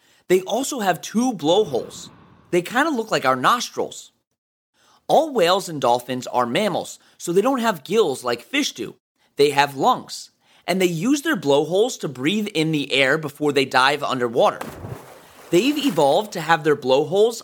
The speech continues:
on the top of their heads so they don't have to stick their entire head out of the water to breathe. Humpback whales can hold their breath for about an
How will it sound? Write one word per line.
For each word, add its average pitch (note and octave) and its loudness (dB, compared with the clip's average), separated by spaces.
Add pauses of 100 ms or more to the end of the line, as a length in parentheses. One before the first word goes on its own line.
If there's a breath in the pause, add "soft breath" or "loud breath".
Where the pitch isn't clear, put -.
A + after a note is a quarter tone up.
on D#3 0
the C#3 -4
top G3+ 0
of E3+ -4
their C#3 2
heads C#3 -2 (200 soft breath)
so - -8
they F#3 4
don't A3 0
have A3+ -4
to G#3 -10
stick A3 -4
their F3 0
entire D3+ 0
head C#3+ 0
out C3+ 4
of B2 -6
the B2 0
water B2+ 0
to D3 -12
breathe. D#3+ -6 (1160 loud breath)
Humpback E4 0
whales F3+ 2
can D#3+ -8
hold D3 2
their F3 2
breath B2+ 0
for C3+ 0
about C#3 0
an C3+ -4